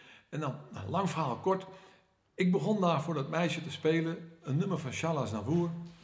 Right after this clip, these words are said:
En dat wordt door haar broer opgenomen met een mobieltje. Een jaar later word ik gebeld door de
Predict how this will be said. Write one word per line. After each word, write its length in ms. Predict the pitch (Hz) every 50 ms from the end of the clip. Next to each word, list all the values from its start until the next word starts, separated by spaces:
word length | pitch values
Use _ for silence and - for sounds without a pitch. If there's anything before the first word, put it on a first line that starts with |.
| - - - - - -
En 460 | - - 160 165 151 143 147 147 143 - - - -
dat 220 | 160 170 143 139
wordt 240 | 143 202 208 214 -
door 140 | 175 165 139
haar 160 | 127 127 127
broer 400 | 123 117 156 214 233 220 175 160 185
opgenomen 540 | 214 - - - 147 151 151 147 143 143
met 100 | 139 135 135
een 80 | 131 127
mobieltje. 540 | 127 123 123 135 202 214 160 - - - - - - - - - - - - - - - - -
Een 160 | - 156 147
jaar 320 | 147 180 202 214 226 214 185
later 480 | 180 196 214 220 214 160 147 - 135 151 - - - - - -
word 140 | - 165 165
ik 100 | 165 165
gebeld 600 | - - 135 123 170 - 185 151 - - - - - - - - - - -
door 200 | - 131 151 156
de 100 | 139 127